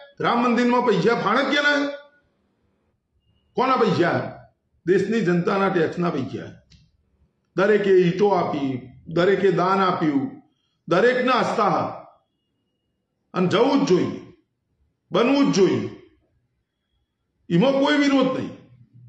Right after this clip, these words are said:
પણ એની જાહેરાત ને એના જસ તમે શું કરવાનો? તમારી ભૂમિકા શું? તમે મંદિરો બનાવવા માટે તમને લાયા હતા, મંદિરો તો અમે બનાવી દઈશું.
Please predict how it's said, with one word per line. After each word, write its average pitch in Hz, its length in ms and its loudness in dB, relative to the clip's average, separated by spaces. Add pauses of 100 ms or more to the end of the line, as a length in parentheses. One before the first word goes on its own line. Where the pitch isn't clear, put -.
(680)
પણ 277 160 2
એની 269 400 2
જાહેરાત 269 580 2
ને 302 120 2
એના 269 300 2
જસ 262 340 0
તમે 214 260 2
શું 330 120 2
કરવાનો? 370 760 2 (1160)
તમારી 302 380 2
ભૂમિકા 262 500 2
શું? 190 300 2
તમે 226 200 2
મંદિરો 240 400 2
બનાવવા 285 280 2
માટે 277 240 2
તમને 277 280 2
લાયા 277 260 4
હતા, 277 440 0 (580)
મંદિરો 262 420 2
તો 254 120 2
અમે 294 380 2
બનાવી 339 300 2
દઈશું. 269 560 2